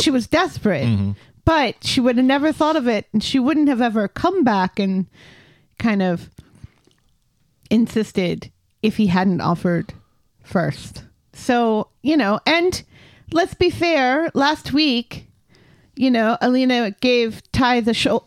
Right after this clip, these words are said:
Speaker 2: cold shoulder before the whole kiss thing because she said, you know, "I don't wanna, I don't wanna break up a family. I don't wanna
Speaker 1: Mm-hmm.
Speaker 2: be the one responsible for breaking up a family."
Speaker 1: She didn't
Speaker 2: So
Speaker 1: want to hurt Fees.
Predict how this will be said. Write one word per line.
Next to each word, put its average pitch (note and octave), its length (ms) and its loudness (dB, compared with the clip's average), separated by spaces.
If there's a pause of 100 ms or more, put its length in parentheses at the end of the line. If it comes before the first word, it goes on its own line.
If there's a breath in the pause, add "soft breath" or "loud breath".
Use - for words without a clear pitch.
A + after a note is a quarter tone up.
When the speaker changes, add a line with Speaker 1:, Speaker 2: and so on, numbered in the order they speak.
(120)
Speaker 2:
cold B3+ 300 2
shoulder G#3+ 640 0 (520)
before B3 300 0
the G#3+ 160 -2
whole A#3+ 200 0
kiss - 280 -2
thing F3+ 480 0 (400 soft breath)
because A#3 680 0 (160)
she B3 280 0
said, G#3 600 0 (260)
you A3+ 120 2
know, F#3+ 220 2
"I E3 100 0
don't A3 260 0
wanna, G3+ 480 0 (880 soft breath)
I G#3 40 -2
don't G3 180 2
wanna G3+ 220 2
break G3+ 340 0
up - 120 0
a G#3 60 0
family. A3+ 480 2
I F3 80 0
don't E3+ 160 -2
wanna - 160 4
Speaker 1:
Mm-hmm. - 60 0
Speaker 2:
be G3+ 100 2
the F#3+ 120 2
one F#3 180 2
responsible F3+ 580 0
for F#3 140 -4
breaking F#3+ 360 -2
up F3+ 100 0
a G3 80 -4
family." A#3 440 0
Speaker 1:
She - 60 -14
didn't - 100 -18
Speaker 2:
So B3 260 2
Speaker 1:
want A2+ 140 0
to G#2 80 -2
hurt - 180 -6
Fees. G2 420 -14